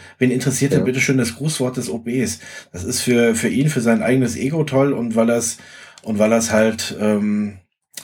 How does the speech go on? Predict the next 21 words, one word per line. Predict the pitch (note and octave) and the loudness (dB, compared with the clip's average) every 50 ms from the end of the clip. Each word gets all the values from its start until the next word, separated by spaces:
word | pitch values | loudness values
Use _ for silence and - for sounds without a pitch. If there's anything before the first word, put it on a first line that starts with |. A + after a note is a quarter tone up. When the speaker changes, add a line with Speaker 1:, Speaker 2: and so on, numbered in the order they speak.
| - _ _ _ _ _ _ _ _ _ _ | -20 _ _ _ _ _ _ _ _ _ _
Speaker 1:
ähm, | - - G2 G2 F#2+ F#2 F#2 F#2 F#2 F#2 F#2 F2+ F2+ - - _ - - _ - - - - - - | -12 -6 -4 -2 -2 -2 -2 -4 -4 -6 -6 -8 -10 -12 -16 _ -20 -20 _ -20 -20 -20 -20 -14 -6
wa-, | F#2 G2+ G2+ E2+ | -4 -4 -2 0
weil | G#2 G#2+ A2 | 0 2 2
er's | A2+ A2+ | 2 2
halt | A2+ A2 G2+ - - | 2 0 -2 -2 -6
f-, | G2 F2+ - F2+ F#2+ | -12 -12 -10 -8 -8
f-, | G2+ - G#2+ G2 F2 | -8 -6 -6 -6 -4
wahrscheinlich | G2 G2+ - G#2+ G#2+ A#2+ A#2+ | -4 -2 2 2 2 2 2
ein | A2+ A2 | 0 0
paar | A2+ A2+ A2+ F#2+ | 2 2 2 4
Euro | A2 A#2 A2 G#2 | 2 2 2 0
fünfzig | F#2+ - C3 B2+ - - C3 A2+ - - - - - - - - - - _ | -2 -2 -2 -4 -2 -2 -4 -4 -4 -6 -10 -14 -16 -16 -18 -20 -20 -20 _
im, | - A2 G#2 G#2 | -8 -8 -6 -2
im | A2+ A2+ A2+ | 2 4 4
Namen | A2+ A2 A2+ A#2 | 4 4 4 4
der | A2+ A2+ G#2 | 2 2 2
Stadt | - - A2+ A2+ A2+ - - - - - _ _ - | 2 2 0 0 0 -2 -8 -14 -18 -20 _ _ -14
dafür | F#2+ G2+ G#2 G2+ F#2+ - G#2 G#2 | -8 -6 -4 -4 0 2 2 2
hergibt. | A#2 A#2+ G#2 F#2+ F#2 - - | 2 0 -2 -6 -8 -10 -14
Aber | - - - | -18 -18 -16
ansonsten, | - - - - A2 C3 - - - G2+ F#2 - | -16 -12 -8 -6 -6 -4 -4 -6 -6 -8 -10 -12